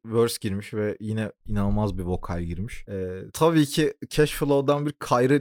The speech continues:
lirik, liriği bekleyen insanlar var mı bilmiyorum ama öyle bir beklentiniz varsa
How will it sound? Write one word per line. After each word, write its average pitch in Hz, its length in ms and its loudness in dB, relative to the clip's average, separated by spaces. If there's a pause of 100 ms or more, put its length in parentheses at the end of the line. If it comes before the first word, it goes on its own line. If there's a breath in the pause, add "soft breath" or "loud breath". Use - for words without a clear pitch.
lirik, 120 600 -4
liriği 127 340 0
bekleyen 135 580 0
insanlar 127 600 -4
var 139 240 4
mı 123 220 0
bilmiyorum 139 480 -2
ama 123 160 -4 (320)
öyle 139 260 4
bir 135 100 0
beklentiniz 135 640 -2
varsa 165 440 -2